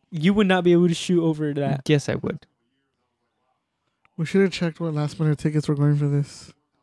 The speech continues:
Speaker 1: Yeah.
Speaker 2: I'm so much smarter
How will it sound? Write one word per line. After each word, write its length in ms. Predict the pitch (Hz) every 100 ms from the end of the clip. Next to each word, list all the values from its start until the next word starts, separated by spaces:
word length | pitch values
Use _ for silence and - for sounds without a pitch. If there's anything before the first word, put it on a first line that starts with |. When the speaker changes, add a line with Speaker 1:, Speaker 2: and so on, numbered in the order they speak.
| _ _ _ _ _ _ -
Speaker 1:
Yeah. 380 | 131 147 143 139 - _ _ _ _ _ _ _ _ _ _ _ _ _ _ _
Speaker 2:
I'm 160 | 147 139
so 320 | - - 143
much 480 | 143 139 - - - -
smarter 720 | - - 135 120 135 160 165